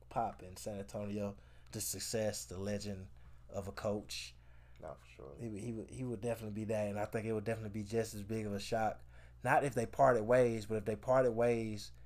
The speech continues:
Speaker 1: and he's still gonna coach.
Speaker 2: Yeah, right. That,
Speaker 1: That's
Speaker 2: that's
Speaker 1: the,
Speaker 2: the
Speaker 1: that's the
Speaker 2: big
Speaker 1: main
Speaker 2: thing.
Speaker 1: thing.
Speaker 2: Yeah, right.
Speaker 1: It's not the
Speaker 2: That's the main
Speaker 1: parting ways. The fact that he's still gonna coach is what changes. You know, change the scenery is a real thing too. He could feel that too. Stuff is different now. Y-,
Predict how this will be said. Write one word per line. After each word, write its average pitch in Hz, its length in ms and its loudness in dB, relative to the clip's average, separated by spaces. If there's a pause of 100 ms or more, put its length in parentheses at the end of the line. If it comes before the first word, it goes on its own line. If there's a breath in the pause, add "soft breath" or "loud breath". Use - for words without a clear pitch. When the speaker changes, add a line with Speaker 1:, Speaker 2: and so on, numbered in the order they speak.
(160 soft breath)
Speaker 1:
and 104 120 -4
he's 117 160 0
still 127 320 4
gonna 107 260 0
coach. - 540 -2 (160)
Speaker 2:
Yeah, 123 220 2
right. 101 260 2
That, 123 160 6
Speaker 1:
That's 139 160 12
Speaker 2:
that's - 0 -
Speaker 1:
the, 120 80 4
Speaker 2:
the 135 100 0
Speaker 1:
that's 170 200 12
the 160 100 10
Speaker 2:
big 147 80 6
Speaker 1:
main 156 320 12
Speaker 2:
thing. 110 400 2
Speaker 1:
thing. 92 100 -8
Speaker 2:
Yeah, 85 60 -8
right. 76 260 -8
Speaker 1:
It's 123 80 -6
not 175 200 8
the - 40 2
Speaker 2:
That's - 100 0
the 175 60 12
main 165 60 12
Speaker 1:
parting 143 180 12
ways. 135 460 12 (200 loud breath)
The 143 60 -2
fact 196 220 12
that 175 80 4
he's 175 140 2
still 175 260 8
gonna 143 240 10
coach - 580 4 (380 soft breath)
is 117 200 -2
what 123 440 6 (320 soft breath)
changes. 208 420 8
You 226 80 2
know, 196 100 8
change 208 280 8
the 196 60 2
scenery 185 580 4
is 175 120 8
a 170 60 4
real 170 280 8
thing 165 340 6
too. 160 260 2
He 165 160 0
could - 140 -4
feel 165 300 10
that 156 260 10
too. 156 340 4 (720 soft breath)
Stuff 151 340 8
is 139 120 2
different 147 360 6
now. 151 440 10
Y-, 131 40 -4